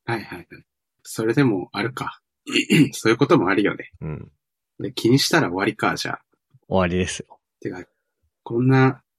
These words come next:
Speaker 1: エスエヌエスが流行ってる時代にさ、そういう人間の思いつくネタも限りあるだろうから。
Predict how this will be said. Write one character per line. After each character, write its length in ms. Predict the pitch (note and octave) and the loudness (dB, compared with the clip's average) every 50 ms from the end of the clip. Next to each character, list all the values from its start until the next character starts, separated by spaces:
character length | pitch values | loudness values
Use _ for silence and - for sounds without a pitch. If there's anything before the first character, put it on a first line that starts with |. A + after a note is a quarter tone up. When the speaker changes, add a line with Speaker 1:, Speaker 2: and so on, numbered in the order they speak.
| _ _ _ _ _ - | _ _ _ _ _ -4
Speaker 1:
エ 120 | G#2+ G#2+ | -4 -4
ス 180 | G#2+ - - C3+ | -2 2 4 6
エ 60 | C3+ | 6
ヌ 120 | D3 C#3 C#3 | 8 8 6
エ 80 | C#3+ | 6
ス 520 | C3+ - - A2+ G2+ - G2+ - - - - | 4 2 2 2 2 2 2 -2 -4 -8 -8
が 120 | - E2+ - | -6 -4 -2
流 80 | - A2 | 0 0
行 60 | A2 | 0
っ 60 | A2 - | -2 -4
て 180 | _ - F#2+ | _ -4 -4
る 120 | E2+ F2 E2 | -4 -2 -6
時 140 | - G2 | -6 -8
代 200 | F2+ F2 F2 F2+ | -6 -8 -8 -8
に 100 | F2+ F2+ | -8 -10
さ、 300 | - - G2 F2+ D#2 C#2 - _ _ _ _ _ _ _ | -8 -8 -8 -8 -8 -10 -16 _ _ _ _ _ _ _
そ 200 | - - - G2 | -14 -6 -4 -4
う 40 | F#2+ | -4
い 180 | F#2 F#2 F#2 F2+ | -4 -6 -8 -12
う 60 | - _ _ - | -14 _ _ 2
人 200 | G#2+ A2+ B2 B2 | 6 6 8 8
間 180 | C3+ C#3+ C#3+ | 8 8 8
の 120 | C#3+ C3+ B2+ | 6 6 6
思 200 | B2+ B2+ C3 C#3+ | 6 6 6 6
い 60 | C#3 | 6
つ 80 | - - | 4 2
く 120 | - A2+ | 2 4
ネ 100 | G2+ F#2+ | 4 4
タ 120 | F2 F#2+ F#2 | 2 0 -2
も 80 | F#2+ | -2
限 280 | - - A2 G#2 A2 A#2 | 0 0 0 2 4 4
り 120 | A#2 C#3 | 4 4
あ 80 | C#3+ D3+ | 4 6
る 100 | C3+ G#2 | 4 4
だ 100 | G2 F#2+ | 4 2
ろ 120 | G2 F#2 | 0 0
う 40 | F2 | -2
か 120 | - - F2+ | -4 -4 -4
ら。 320 | F2+ F2 F2 F2 - - | -4 -4 -6 -6 -10 -14